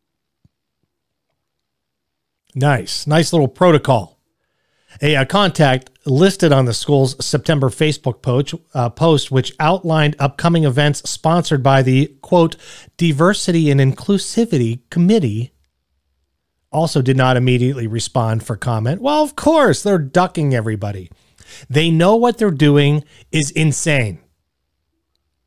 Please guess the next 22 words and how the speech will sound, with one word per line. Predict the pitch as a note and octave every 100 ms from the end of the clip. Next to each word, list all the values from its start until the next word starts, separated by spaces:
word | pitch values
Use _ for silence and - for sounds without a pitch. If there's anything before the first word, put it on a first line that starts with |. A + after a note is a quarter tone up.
| _ _ _ _ _ _ _ _ E3+
And | E3
they | F#3
don't | G3
wanna | G3+ F3
have | E3 F3 -
to | - D#3+
answer | D#3 D#3 D#3+
to | D#3+ D3+
anybody, | C3+ B2+ A#2 C#3+
so | - F#3
they're | G3+
just | A3 -
gonna | A3+ F#3+
duck | D3+ F3+ -
everybody. | D3 B2 G#2+ G#2+ G#2
But | B2 F3
you | F#3+
know | F#3+
what? | G3 F#3+
The |
truth | F3+ - G3 F#3+
comes, | - F#3+ F#3 - -